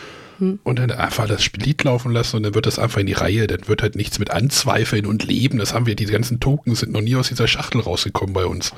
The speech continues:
Speaker 1: Okay.
Speaker 2: Also bei uns geht's wirklich nur, die Lieder in die Reihe legen und dann, wenn zwölf ist, wird Sekt angestoßen. <laughs> Ist auch egal, ob das irgendwie, also, ja.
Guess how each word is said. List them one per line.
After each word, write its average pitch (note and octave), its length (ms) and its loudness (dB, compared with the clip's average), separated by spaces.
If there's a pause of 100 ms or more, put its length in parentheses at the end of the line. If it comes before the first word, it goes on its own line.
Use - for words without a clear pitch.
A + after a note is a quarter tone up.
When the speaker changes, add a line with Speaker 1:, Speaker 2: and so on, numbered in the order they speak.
(260)
Speaker 1:
Okay. G3+ 300 2 (460)
Speaker 2:
Also F#2+ 420 -8 (260)
bei F#2+ 120 0
uns G#2+ 200 -2
geht's - 220 -4
wirklich G#2 240 0
nur, G2+ 380 0 (1040)
die A2+ 60 -6
Lieder A2 300 2
in G2 60 0
die F#2+ 80 -2
Reihe G2+ 280 0
legen F#2+ 360 -2
und F2 100 -4
dann, G2 260 -4 (400)
wenn B2+ 160 2
zwölf A2 380 2
ist, - 140 -2
wird G2 120 0
Sekt - 220 -2
angestoßen. - 640 -6 (580)
<laughs> - 460 0
Ist - 180 -2
auch - 140 6
egal, - 260 2
ob - 100 -2
das - 200 -2
irgendwie, G2+ 340 0 (360)
also, A2 220 0 (420)
ja. - 240 2